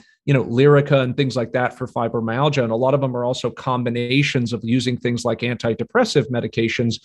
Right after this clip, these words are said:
because they have an influence on, you know, the brain as a whole.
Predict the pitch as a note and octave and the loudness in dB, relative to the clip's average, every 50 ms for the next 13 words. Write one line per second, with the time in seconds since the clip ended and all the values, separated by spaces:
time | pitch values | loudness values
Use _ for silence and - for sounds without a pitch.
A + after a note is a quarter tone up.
0 | _ _ _ _ _ B2 - C#3+ A#2+ G#2+ C3+ B2 B2 A#2+ A#2 A#2+ C3+ D3+ D#3+ C#3+ | _ _ _ _ _ 0 2 2 2 4 4 2 4 2 2 2 4 4 2 2
1 | - D#3 C#3+ C3 B2+ B2 A#2+ A#2+ - A#2+ A#2 A#2 A#2 A2+ A2 A2 A2 - - B2 | 0 2 2 2 2 2 -2 -2 -2 -2 -2 -2 -2 -2 -4 -4 -6 -6 -4 -2
2 | A#2 A#2 A2 G#2+ G#2+ - - - G#2+ - - A#2 B2 C3+ C#3+ C3 G2 G2+ G#2+ - | 0 2 0 0 -2 -6 -8 -8 -6 -4 0 2 4 4 4 2 2 -2 -6 -10
3 | _ _ _ _ _ - A#2+ G#2+ A#2 G#2+ - A3 A#3 - - - | _ _ _ _ _ -2 -2 -2 0 2 4 4 4 4 2 -2